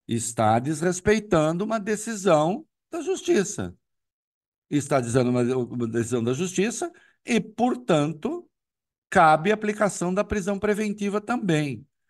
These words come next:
O Bolsonaro está querendo, é, provocar uma prisão preventiva? Olha, eu não sei.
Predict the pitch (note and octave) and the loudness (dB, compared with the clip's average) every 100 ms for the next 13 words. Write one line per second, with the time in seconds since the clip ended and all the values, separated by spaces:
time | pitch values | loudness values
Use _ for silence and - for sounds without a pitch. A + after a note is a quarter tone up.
0 | _ _ _ - A#3 A#3+ G#3+ F#3 D#3+ D#3 | _ _ _ -4 2 4 4 2 2 4
1 | D3+ C3+ - - F3+ G3 - E3 C3 A#2 | 2 0 -8 0 2 2 0 -2 0 0
2 | D#3+ D#3+ A2 F#2+ E2 - A2 G#2+ G2+ G2 | -2 -4 -6 -6 -8 -8 -6 -2 -2 -4
3 | F#2 F2 - C3+ B2+ A#2 A2 A#2 A#2+ G#2 | -6 -6 -4 -2 0 -2 0 2 2 2
4 | G2 G2+ F#2 G#2+ G#2 F#2+ F2 F2 D#3+ G3 | -4 -6 -4 -4 -4 -4 -4 -2 0 0
5 | G#2 E2+ C#2+ _ _ _ _ _ _ _ | 0 -6 -10 _ _ _ _ _ _ _
6 | _ _ _ _ G4+ G4 G#4 A4+ - - | _ _ _ _ -4 -4 -4 -10 -2 2
7 | G3 G#3 G#2 D#2+ | 4 4 0 -4